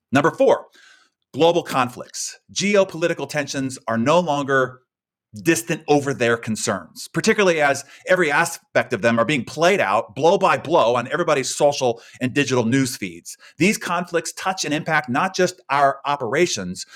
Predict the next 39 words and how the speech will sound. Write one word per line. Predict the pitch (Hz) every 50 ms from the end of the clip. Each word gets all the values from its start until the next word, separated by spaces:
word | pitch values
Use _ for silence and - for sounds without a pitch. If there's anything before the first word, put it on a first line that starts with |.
| - - _
but | 156 -
the | 147 135
lives | 127 143 147 165 185 175 165
and | 165
hearts | 143 - 151 151 151 -
of | 143 120
our | 110 98
teams, | - - - 180 175 175 175 156
vendors, | 110 98 147 175 160 170 170 165 - - - _ _ _
and | - 139 143
customers. | - - 139 - - 120 98 - - - - - - _ _ _ _ -
It | 165
only | 180 175 180 185 175 175 - _ _ _ -
adds | 170 196 214 226 226 - -
to | - - 214
the | 190 190
list | 180 202 170 - - - - - _ -
of | 156 156
things | - 170 175 170 175 170
to | - 151
give | 127 - 170 156 139
your | 156 139
attention, | - 123 - - 175 185 180 - 208 180
your | 131 120
concern, | 117 131 117 117 - 170 165 175 185 180
and | 135 135 135
your | 127 127
decision-making | 98 131 123 127 - 190 180 180 165 143 135 135 135 - 135 127
to | 123 - 165 170 180 190 185 - - - - - _ -
as | 139 147 147 151 147 147
a | 139
leader | 131 123 131 131 127 123
of | - 110 101
your | 104 104
tribe. | - - 104 80 69 65 - - _ _ _ _ _ _ _ _ -
And | 123 139
then | 160 160
number | 175 180 180
five, | - - 175 175 185 202 214 202